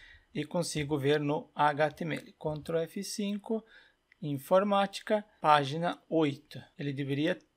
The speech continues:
retornar os produtos da página oito. Erro, nenhum produto encontrado. Será que o link que eu coloquei errado? Um clique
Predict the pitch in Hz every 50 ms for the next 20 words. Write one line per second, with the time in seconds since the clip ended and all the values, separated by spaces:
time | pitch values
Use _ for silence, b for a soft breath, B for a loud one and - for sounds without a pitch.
0 | _ - 117 135 156 156 - - 208 202 180 156 143 143 147 147 156 165 - -
1 | - 196 185 160 143 139 143 143 - 185 165 156 147 151 - b b b b b
2 | b _ _ - 160 147 143 139 127 143 165 196 180 147 - - _ - - 202
3 | 143 147 147 151 202 233 - _ _ _ - 170 190 196 165 139 139 135 135 -
4 | 170 175 151 139 139 143 143 - - - 175 156 160 160 - - 190 214 220 -
5 | - - - - - - _ - - - 165 156 156 185 196 - - - 175 151
6 | 143 143 143 160 202 233 233 - 180 151 135 143 151 143 143 - 156 139 139 135
7 | - 151 143 139 - - - 139 131 - 143 165 180 170 - - - - - -
8 | 151 151 151 151 147 - - 156 143 147 165 190 202 - - - 196 208